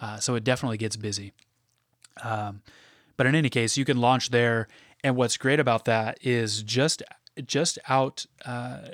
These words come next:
from that park, there's all kinds of rocky structure. Uh, there's riprap bank across the sides, uh, both sides of the river. Uh, there's an island out there. There's some nice drop-offs and things. So it's, it can be a very productive. And as you,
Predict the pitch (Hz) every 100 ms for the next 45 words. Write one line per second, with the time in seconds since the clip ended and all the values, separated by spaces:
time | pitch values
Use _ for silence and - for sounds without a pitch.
0 | 117 127 151 131 120 - 127 120 - 123
1 | 113 107 - 131 127 131 127 113 110 110
2 | - 113 - 110 - 117 113 - - -
3 | - _ - 113 113 104 107 131 - 135
4 | 120 - 123 117 - - 117 107 - 110
5 | - 139 131 127 123 117 - - - 120
6 | 107 104 135 - 127 123 120 117 117 117
7 | 117 113 - - - - 113 110 107 107
8 | 113 131 120 110 117 113 120 117 123 123
9 | 120 117 113 113 - 113 110 113 110 110
10 | 107 - 110 107 110 113 - 107 110 110
11 | 104 110 110 110 104 110 107 - 107 107
12 | - - 123 127 113 110 110 113 113 117
13 | 110 110 107 110 123 135 147 147 131